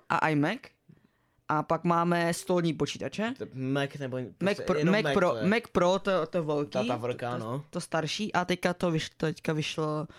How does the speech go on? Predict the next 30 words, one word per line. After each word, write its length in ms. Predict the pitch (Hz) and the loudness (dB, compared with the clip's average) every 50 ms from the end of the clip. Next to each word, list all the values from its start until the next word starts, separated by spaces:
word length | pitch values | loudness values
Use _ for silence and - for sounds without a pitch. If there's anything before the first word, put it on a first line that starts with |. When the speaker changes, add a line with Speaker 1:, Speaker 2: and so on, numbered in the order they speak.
| - | -4
Speaker 2:
Mac 180 | 131 135 131 - | -2 -2 -2 -2
Studio. 420 | - - - 120 113 101 104 101 | -4 -8 -8 -8 -8 -4 0 0
Speaker 1:
Mac 120 | 165 156 - | 2 2 0
Studio. 380 | - - - - - 65 - - - | -2 -2 -2 -2 -2 -4 -6 -4 -2
Pak 160 | - 170 170 | -2 -2 -2
ještě 240 | - 175 - - 180 | -2 -6 -4 -4 -6
vyše-, 380 | 165 160 160 - - 190 170 - - - _ _ | -4 -6 -6 -8 -8 -8 -10 -10 -12 -18 _ _
pak 240 | 160 165 160 - | -10 -10 -10 -12
jsou 120 | - - 175 143 | -14 -12 -12 -10
ještě, 400 | 160 160 - - 156 151 151 - - | -10 -12 -14 -14 -14 -14 -14 -14 -14
je 100 | - 147 - _ | -16 -16 -10 _
podřadný 500 | 156 160 151 - 175 170 165 185 196 202 | -4 -4 -2 -2 -2 -2 -2 -2 -2 0
line-up 340 | 202 214 220 233 240 254 - _ - - _ _ _ _ _ _ _ _ _ _ _ _ - | 0 0 0 -2 -4 -6 -8 _ -20 -20 _ _ _ _ _ _ _ _ _ _ _ _ -16
s 200 | - - - - | -12 -12 -4 -2
M 180 | - 170 165 165 | 0 0 2 0
jedničkou 680 | 160 156 160 151 - - - 151 190 214 247 269 302 - | 0 0 -2 -4 -6 -8 -6 -4 -4 -2 -2 -4 -6 -6
a 100 | - 160 | -6 -6
to 160 | - - 170 160 | -2 0 2 2
je, 340 | 160 156 156 156 147 - - - _ _ _ - | 4 4 2 2 0 -2 -6 -10 _ _ _ -4
eh, 40 | 143 147 143 139 143 139 139 143 139 131 127 - - _ _ _ _ _ _ _ _ _ _ _ _ - _ _ _ _ _ _ _ _ - | -2 0 0 0 0 -2 -2 -4 -4 -6 -8 -12 -14 _ _ _ _ _ _ _ _ _ _ _ _ -20 _ _ _ _ _ _ _ _ -8
Mac 140 | - 180 - - | -6 -4 2 4
Mini. 300 | 233 165 156 156 151 156 - - - _ _ _ - - _ _ _ _ | 4 6 6 6 4 2 0 -6 -14 _ _ _ -20 -20 _ _ _ _
Je 100 | - - | -4 -2
taková, 440 | - 160 165 160 160 151 139 131 - - | -2 -2 0 0 0 2 0 0 -2 -2
eh, 460 | 110 143 139 127 - - - - 90 101 104 | -2 -4 -4 -4 -6 -10 -14 -16 -14 -14 -14
Speaker 2:
Mac 120 | 107 107 - - | -14 -16 -16 -18
Mini, 300 | 87 80 85 90 92 95 98 98 | -20 -18 -18 -18 -18 -18 -18 -20
no. 100 | 104 113 _ - | -20 -20 _ -6
Speaker 1:
taková... 640 | - 170 - - 175 170 165 165 165 160 160 147 - _ _ _ _ _ _ _ _ - - | -6 -2 0 0 2 2 2 2 2 2 0 0 -4 _ _ _ _ _ _ _ _ -6 -2
No, 260 | 117 160 151 135 - | 0 2 2 0 -2